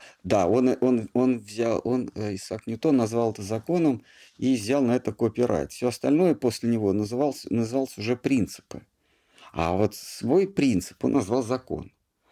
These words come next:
Типа это незыблемо. Но этого закона нет. Э, Аль-, Альберт Эйнштейн опроверг закон всемирного тяготения. Оказывается, тяготение — это просто искривление. То, что мы называем гравитацией, это просто искривление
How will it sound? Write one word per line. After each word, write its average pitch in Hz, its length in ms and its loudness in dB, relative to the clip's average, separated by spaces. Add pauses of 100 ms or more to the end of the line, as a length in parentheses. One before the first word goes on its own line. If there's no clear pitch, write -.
(240)
Типа 135 220 2
это 123 200 0
незыблемо. 95 600 -4 (280)
Но 139 160 4
этого 170 200 -2
закона 147 420 2
нет. 92 400 0 (180)
Э, 95 360 -4 (480)
Аль-, 92 260 -2
Альберт - 680 -4
Эйнштейн 127 360 -2
опроверг 87 500 -2
закон 87 320 -6
всемирного 92 500 -6
тяготения. 131 680 -2 (480)
Оказывается, 117 480 -2
тяготение — 113 600 0
это 113 120 -6
просто 113 360 -2
искривление. 117 840 0 (240)
То, 123 100 -2
что - 140 -2
мы 113 40 4
называем 110 340 0
гравитацией, 123 580 0
это 110 100 -6
просто 120 380 -2
искривление 123 840 2